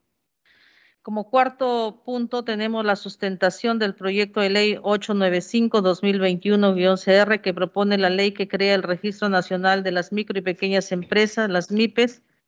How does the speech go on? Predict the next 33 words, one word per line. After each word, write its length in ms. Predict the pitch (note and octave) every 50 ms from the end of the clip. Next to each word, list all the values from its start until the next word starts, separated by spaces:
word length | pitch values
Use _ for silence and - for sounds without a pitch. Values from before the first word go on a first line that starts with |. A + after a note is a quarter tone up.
| _ _ _ _ _ _ _ -
acreedoras 800 | - G#3 G3+ G#3 A3 G#3+ G#3 G#3 G#3 A3 A3+ A3+ A3+ A3 G3+ G3+
del 140 | G3+ F#3+
Estado. 480 | F#3+ G3 _ - G#3+ F3 D#3 D3+ D3 - _ _
Se 140 | _ -
encuentra 800 | E3+ E3+ E3+ G3 G#3 G#3+ G#3+ G#3+ - A3 A3 A3+ A#3 A3+ - _ _ _ _ _
en 160 | F3+ F3 E3+
la 120 | F3 E3+ -
plataforma 920 | F3 F3 - F3+ F3 - - B3 A#3+ A#3 A3+ A3+ A3+ A#3 B3 A#3+ A#3+ - _ _ -
el 120 | F#3 F3
congresista 720 | - F#3+ F#3 F3+ F#3 F3+ - - A3+ G#3 - - A3 G3+
Juan 240 | - - G3+ G3 F#3+
Carlos 400 | - G#3+ G#3 G3+ G#3 G#3+ G#3 G3+
Lizarzaburo 720 | F#3+ F#3+ - F#3+ F3 E3 - F#3+ F#3 F#3+ G#3 G#3+ G#3+ G#3+
Lizarzaburo, 880 | G#3 G3 F#3 - F#3+ E3+ E3+ - F#3 F3+ G#3 A#3+ B3+ B3 C#4 C#4 - _ _ _ _ _ _ _ _ _
autor 480 | - G3 G3+ G3+ G3+ G3+ A#3+ A#3+ A#3+ A#3
de 100 | A#3+ A3
la 140 | G#3 G3
propuesta, 720 | - G3 F#3 - _ A#3+ A#3+ A#3+ A#3+ - - B3 B3 A#3 -
a 120 | F#3+ G3 G3
quien 180 | - G#3 G3+
le 80 | G3+ G3
damos 300 | G#3+ A3 A3 A3 G#3+ G#3
la 100 | G#3 G3
bienvenida 640 | G3 G3 F#3+ F#3+ F#3+ G3+ G#3+ A3+ A#3 A3+ A#3 A3+ G#3+
y 20 |
le 80 | G3+ F#3+
dejamos 480 | F#3 F#3 - G#3 G#3 G#3 G#3 G3 -
en 80 | G3 F#3
el 160 | F#3+ F#3 G3
uso 220 | G3+ F#3+ - G3+
de 100 | F#3+ F#3+
la 140 | F3+ E3+ -
palabra. 500 | E3 D#3 D3 C3+ C3 C3 B2 C3+ C#3 _